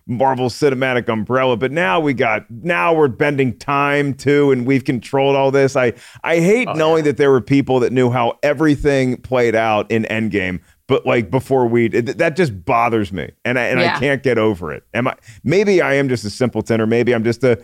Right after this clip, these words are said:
Speaker 1: maybe I just turned into a curmudgeon. I, I don't know, but I, I cannot get behind Loki as a narr-, the performances are great. Great seeing Tom Hiddleston, great seeing Owen Wilson. Can't get behind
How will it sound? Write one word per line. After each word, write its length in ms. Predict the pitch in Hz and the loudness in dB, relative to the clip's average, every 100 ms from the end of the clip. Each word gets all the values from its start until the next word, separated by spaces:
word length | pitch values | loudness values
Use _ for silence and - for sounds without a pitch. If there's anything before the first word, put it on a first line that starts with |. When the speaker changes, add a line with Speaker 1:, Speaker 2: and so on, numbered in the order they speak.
| - - | -10 -6
Speaker 1:
maybe 260 | 127 160 180 | 0 2 2
I 80 | 175 | 2
just 180 | 180 | 0
turned 180 | - 175 | 0 0
into 140 | 170 165 | 0 0
a 80 | |
curmudgeon. 460 | 147 143 156 120 98 | 0 0 0 0 0
I, 160 | 98 131 | -2 -2
I 140 | 127 | -2
don't 300 | 131 135 135 | 0 0 0
know, 240 | 135 123 110 | 2 2 2
but 160 | 117 - | 0 0
I, 200 | 117 117 | -2 0
I 100 | 113 | -2
cannot 380 | 107 - 131 127 | -4 -4 -4 -2
get 140 | 123 | -4
behind 320 | 113 113 120 | -2 -2 -2
Loki 440 | 101 113 110 104 - _ - | 0 0 2 -2 -2 _ -6
as 160 | 110 | -2
a 40 | 107 | 0
narr-, 200 | 117 107 | 0 0
the 80 | 117 | -2
performances 600 | 117 - 156 214 135 120 | -4 -4 -2 -2 -2 -4
are 60 | |
great. 360 | 104 156 143 - | 0 0 0 -2
Great 280 | 120 143 127 | 0 0 0
seeing 160 | 139 | -2
Tom 220 | 135 135 | 0 0
Hiddleston, 360 | 120 127 135 139 | 2 0 0 -2
great 220 | 113 120 | 0 -2
seeing 160 | 131 127 | 0 0
Owen 200 | 120 110 | 0 2
Wilson. 320 | 120 123 135 - _ - | 0 -2 -6 -8 _ -4
Can't 240 | 147 151 | -2 0
get 160 | 143 - | -2 -2
behind 500 | 127 120 120 117 | -2 0 -2 -2